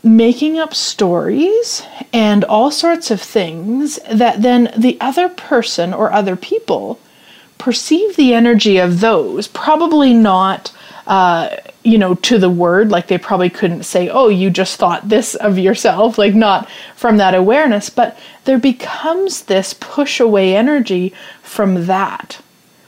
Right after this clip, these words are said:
So everything that brings up for you, will you destroy it and create it all? Right, wrong, good, bad, online, pod, poc, shorts, boys, and beyonds. And if you think of all the areas of your life that you have or you are currently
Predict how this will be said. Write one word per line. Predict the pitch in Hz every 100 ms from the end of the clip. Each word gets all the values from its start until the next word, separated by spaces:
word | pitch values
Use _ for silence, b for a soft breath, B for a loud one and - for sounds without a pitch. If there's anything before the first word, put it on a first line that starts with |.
| _ -
So | 240 -
everything | 240 254 320 381 392 330
that | 220 185
brings | - 190 180
up | 175 -
for | -
you, | 208 214
will | 226 220
you |
destroy | 220 220 - 196
it | 190
and | 196
create | 190 - 190
it | 185
all? | 180 220 269 _ _ b b b b -
Right, | 190
wrong, | 190 190 190
good, | 190
bad, | 185 180
online, | 180 180 180
pod, | - 185
poc, | 196 -
shorts, | - 180 - -
boys, | 185 175 180
and | 180
beyonds. | 190 262 262 196 190 B B B
And | -
if | 269 294
you |
think | 269 349 392
of | 453
all | 311 240
the | 220
areas | 202 208 202 190
of | 180
your | 180 185
life | 180 175 208 -
that | 190
you | 196 202
have | 196 202 185 202 220 214
or | 196
you | 185 185 -
are | 180
currently | 170 - - 466 277 170 160 -